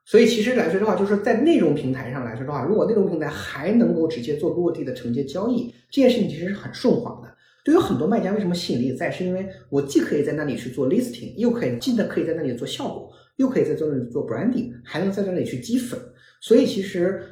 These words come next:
对于很希望品效合一的，呃，大型的卖家来说的话，社交平台如果能有电商的基础设施，其实是挺好的一件事情。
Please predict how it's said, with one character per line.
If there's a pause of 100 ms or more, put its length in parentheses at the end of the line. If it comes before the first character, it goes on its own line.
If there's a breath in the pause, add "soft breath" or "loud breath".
(140 loud breath)
对
于
很 (120)
希
望
品
效
合
一
的，
呃， (160)
大
型
的
卖
家
来
说
的
话，
社
交
平
台
如
果
能
有
电
商
的
基
础
设
施，
其
实
是
挺
好
的
一
件
事
情。